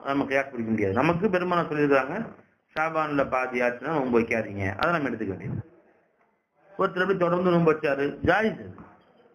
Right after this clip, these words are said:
ரவா அபூ தாவூத், திருமதி, வன்னசி, இப்னு மாஜா. وعن عمار بن ياسر رضي الله عنه قال: "من صام اليوم الذي يشك، يشك فيه". ஷாபான்ல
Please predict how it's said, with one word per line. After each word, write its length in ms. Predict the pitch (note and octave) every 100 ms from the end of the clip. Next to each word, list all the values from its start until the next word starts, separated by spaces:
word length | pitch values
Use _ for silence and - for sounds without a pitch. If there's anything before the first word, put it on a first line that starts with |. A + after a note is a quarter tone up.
| _ _ _
ரவா 160 | C3 D3
அபூ 180 | C3+ D3
தாவூத், 280 | C#3+ C3 A#2
திருமதி, 320 | B2 B2 A#2
வன்னசி, 360 | A2+ A2 G2+ G#2+
இப்னு 280 | G2 G2 F#2
மாஜா. 260 | F2 F2 - _ _ _ _ - - -
وعن 280 | C#3 E3 F#3
عمار 360 | D3 E3 F3+ F#3
بن 140 | F3+
ياسر 340 | E3 D#3 E3 F3
رضي 220 | D#3 D3+
الله 240 | D3 C#3+ C3+
عنه 180 | C3+ A#2
قال: 240 | A#2 A#2 B2+ D#3+ - - - -
"من 160 | D3 F#3 E3+
صام 260 | D3 E3 F3+
اليوم 380 | E3+ C#3+ D#3 D#3+
الذي 320 | D3 C#3 - C3+
يشك، 520 | B2 - F3 - - F#3 F#3+ - A#3
يشك 480 | - - F#3 - G3+ -
فيه". 280 | C3+ A2 G2 - - _ _ _ _ _ _ _ -
ஷாபான்ல 500 | C3+ E3+ F#3 F3+